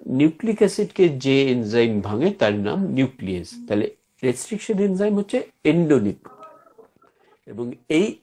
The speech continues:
এন্ডোনিউক্লিয়াসগুলি ডাবল স্ট্র্যান্ড ব্রেক তৈরি করে। এদের ডিএনএ বাইন্ডিং একটা ডোমেন থাকে এবং এনজাইমেটিক পার্টটা একটা ব্রেক তৈরি করে,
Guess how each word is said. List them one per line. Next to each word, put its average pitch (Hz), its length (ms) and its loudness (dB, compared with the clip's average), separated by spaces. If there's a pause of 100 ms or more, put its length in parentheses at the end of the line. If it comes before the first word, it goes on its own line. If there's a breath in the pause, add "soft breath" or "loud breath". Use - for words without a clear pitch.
এন্ডোনিউক্লিয়াসগুলি 160 1160 2
ডাবল 113 440 2
স্ট্র্যান্ড 113 560 0
ব্রেক 123 240 0 (160)
তৈরি 113 280 4
করে। 101 320 -8 (680 soft breath)
এদের 104 180 -14 (100)
ডিএনএ 107 280 -6
বাইন্ডিং 98 460 -4
একটা 98 200 -6
ডোমেন 104 360 0
থাকে 202 440 0
এবং 110 200 0 (120)
এনজাইমেটিক 139 680 4 (140)
পার্টটা 123 500 2 (500)
একটা 113 240 -2
ব্রেক 120 400 2
তৈরি 98 240 0
করে, 113 320 0